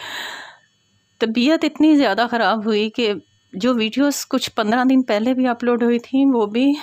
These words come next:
पहले से ही तैयार थी, इसलिए वो अपलोड कर दी। वीडियो बनाए हुए तकरीबन कोई एक माह हो चुका है मुझे।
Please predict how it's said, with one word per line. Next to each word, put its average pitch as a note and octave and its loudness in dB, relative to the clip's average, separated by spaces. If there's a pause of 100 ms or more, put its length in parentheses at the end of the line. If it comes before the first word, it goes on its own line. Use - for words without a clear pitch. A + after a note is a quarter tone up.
(280)
पहले A3+ 2
से B3+ -2
ही A#3+ 0
तैयार F3 -2
थी, A#3+ 0
इसलिए B3 -4
वो G#3+ -2
अपलोड F#3+ -4
कर F3+ -4
दी। A#3+ -2 (440)
वीडियो A#3+ 0
बनाए C4 0
हुए C4 2
तकरीबन A3+ -4
कोई A3+ -4 (880)
एक B3 0
माह F#3+ 2
हो F3+ -2
चुका F#3 -4
है G3+ -2
मुझे। G#3+ -4